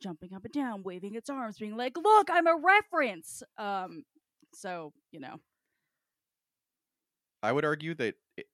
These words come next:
Speaker 2: he doesn't do fan service, he does Dave service.
Speaker 1: Bro,
Speaker 2: Like,
Speaker 1: that's so true.
Speaker 2: Favreau does fan service.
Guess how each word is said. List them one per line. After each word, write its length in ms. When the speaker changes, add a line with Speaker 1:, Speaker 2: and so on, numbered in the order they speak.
Speaker 2:
he 160
doesn't 360
do 120
fan 220
service, 300
he 80
does 180
Dave 220
service. 400
Speaker 1:
Bro, 840
Speaker 2:
Like, 220
Speaker 1:
that's 80
so 40
true. 220
Speaker 2:
Favreau 600
does 220
fan 220
service. 520